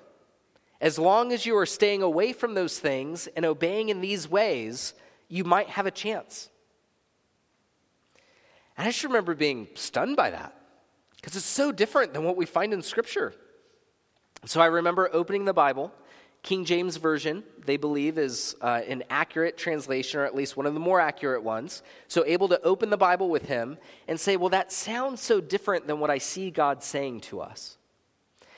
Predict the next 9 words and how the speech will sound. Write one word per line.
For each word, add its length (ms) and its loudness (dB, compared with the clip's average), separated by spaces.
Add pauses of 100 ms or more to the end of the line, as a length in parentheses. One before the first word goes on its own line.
(100)
And 80 2
I 40 6
remember 340 4
just 180 -2
showing 300 2
him 140 -2
different 320 -4
passages 560 -6
that 180 -2